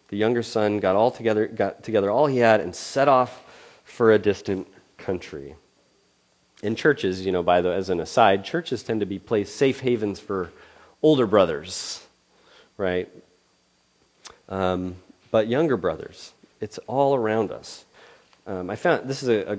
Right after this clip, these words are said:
a, a great quote from the book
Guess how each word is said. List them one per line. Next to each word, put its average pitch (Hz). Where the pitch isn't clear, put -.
a, 113
a -
great 135
quote 98
from 98
the 101
book 139